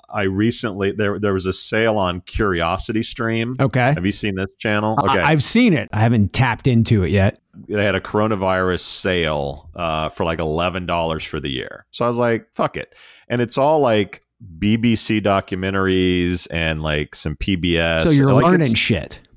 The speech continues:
Speaker 1: I'm learning shit,
Speaker 2: Ah.
Speaker 1: which is also nice too. So I would make that recommendation. If you have eleven, bu-, if you have eleven bucks eating through your pocketbook,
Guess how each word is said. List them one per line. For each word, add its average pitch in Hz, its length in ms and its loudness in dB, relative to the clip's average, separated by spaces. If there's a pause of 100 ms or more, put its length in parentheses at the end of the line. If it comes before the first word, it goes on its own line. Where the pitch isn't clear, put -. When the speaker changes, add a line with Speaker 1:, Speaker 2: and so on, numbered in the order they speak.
(300)
Speaker 1:
I'm 120 200 0
learning 123 420 0
shit, 160 340 0
Speaker 2:
Ah. 185 120 4
Speaker 1:
which - 180 0
is 101 140 0
also 98 340 -2
nice 90 300 -4
too. 78 180 -2
So - 160 -2
I 107 60 2
would 120 260 2
make 110 220 -2
that 104 160 0
recommendation. 85 800 -4
If 80 120 -10
you 98 100 0
have 98 160 0
eleven, 95 500 0
bu-, 90 80 -2 (100)
if 87 220 -10
you 120 80 0
have 139 80 -2
eleven 113 340 0
bucks 95 340 -2
eating 101 280 -2
through 92 220 0
your 87 100 2
pocketbook, 78 680 -4